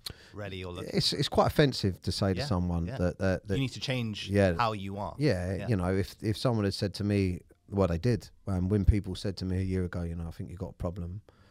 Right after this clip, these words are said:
Speaker 2: or, you know, "You're drinking too much," I'd be like, "Fuck off, man." Like, you start talking to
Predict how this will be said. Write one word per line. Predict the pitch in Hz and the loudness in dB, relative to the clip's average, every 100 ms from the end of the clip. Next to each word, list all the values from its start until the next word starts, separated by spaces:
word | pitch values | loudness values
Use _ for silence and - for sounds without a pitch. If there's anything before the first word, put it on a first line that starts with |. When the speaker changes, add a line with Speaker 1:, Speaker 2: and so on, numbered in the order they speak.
| - - | -20 -6
Speaker 2:
or, | 95 87 82 85 | 0 2 2 -2
you | 92 | -4
know, | 85 | -4
"You're | 82 | -4
drinking | 95 85 87 | -6 -6 -8
too | - | -8
much," | 82 85 - | -8 -8 -10
I'd | 87 | -10
be | 98 | -10
like, | 95 - | -10 -12
"Fuck | - - - - - 107 | -20 -20 -12 -12 -8 -6
off, | 101 - | -6 -8
man." | 82 78 92 - | -10 -10 -12 -12
Like, | 92 90 87 - - - - | -6 -6 -6 -12 -18 -18 -2
you | 160 196 | 4 4
start | - 175 147 | 6 4 6
talking | 147 139 123 110 | 6 6 4 2
to | - 110 101 | 4 4 4